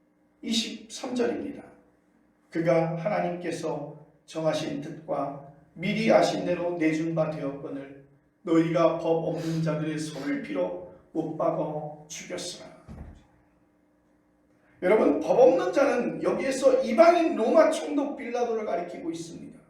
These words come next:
베드로의 이 말이 예루살렘 주민들에게 뼈아픈 대목이지요.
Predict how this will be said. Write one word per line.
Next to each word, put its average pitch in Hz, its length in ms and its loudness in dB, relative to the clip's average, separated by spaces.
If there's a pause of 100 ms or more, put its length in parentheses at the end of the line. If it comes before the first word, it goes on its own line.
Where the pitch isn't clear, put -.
(1400)
베드로의 320 720 6
이 269 60 4
말이 - 460 4
예루살렘 311 500 6
주민들에게 240 960 2
뼈아픈 - 560 4
대목이지요. - 680 -4